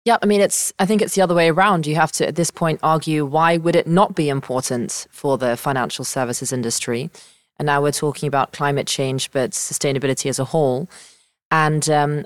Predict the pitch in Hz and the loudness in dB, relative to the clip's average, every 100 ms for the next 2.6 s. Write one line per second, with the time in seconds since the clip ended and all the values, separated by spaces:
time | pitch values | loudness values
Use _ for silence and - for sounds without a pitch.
0 | - 165 175 - - - - 160 160 - | -2 2 2 2 -4 -6 -6 0 0 0
1 | 160 156 165 160 156 147 156 147 123 117 | -2 2 2 2 -2 0 2 0 0 -2
2 | 127 139 151 147 - | 0 0 2 0 -2